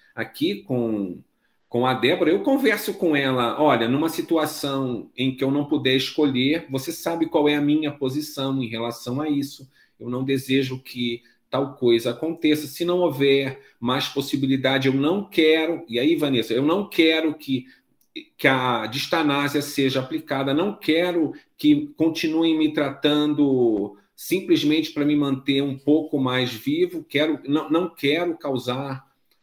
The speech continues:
problema nesse sentido", e a gente consegue conversar, consegue, consegue discutir. É claro que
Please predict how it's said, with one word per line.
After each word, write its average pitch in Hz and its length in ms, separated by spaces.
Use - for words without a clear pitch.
problema 127 580
nesse 113 260
sentido", 196 540
e 143 80
a 117 40
gente 127 280
consegue 147 560
conversar, 156 640
consegue, 120 920
consegue 123 540
discutir. - 800
É 165 100
claro 175 560
que 127 560